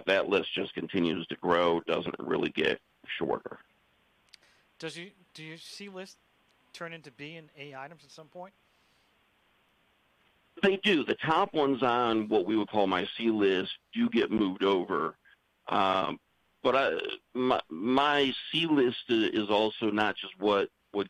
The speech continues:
Speaker 1: get done, but also a type of wish list. You know, if I had that extra hour to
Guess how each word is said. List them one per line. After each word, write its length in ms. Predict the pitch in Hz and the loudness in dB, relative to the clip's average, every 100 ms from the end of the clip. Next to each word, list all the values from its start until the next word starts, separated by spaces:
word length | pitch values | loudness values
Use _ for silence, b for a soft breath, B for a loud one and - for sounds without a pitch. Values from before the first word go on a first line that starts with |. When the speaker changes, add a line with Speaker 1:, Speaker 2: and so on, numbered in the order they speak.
| _ | _
Speaker 1:
get 200 | 117 - - | -2 -2 0
done, 480 | 117 117 117 113 110 B B _ | 0 2 2 -2 -4 B B _
but 280 | 107 98 95 | 0 2 0
also 600 | - 104 104 - 98 90 | 0 -2 -2 -2 0 2
a 140 | 90 90 - - | 0 -2 -10 -4
type 220 | 107 104 | -2 -2
of 160 | 95 - | -4 -2
wish 280 | 90 101 - | 0 0 0
list. 300 | 110 110 - - _ _ _ _ _ _ | 0 0 -4 -16 _ _ _ _ _ _
You 100 | 95 | -2
know, 120 | 104 | 0
if 120 | 95 104 | 2 2
I 140 | 90 | 0
had 320 | 95 113 117 | 0 0 2
that 160 | 123 107 | 2 2
extra 360 | 104 - 107 - | 0 0 -2 2
hour 440 | 101 98 98 101 | 2 2 2 2
to 120 | 90 | 0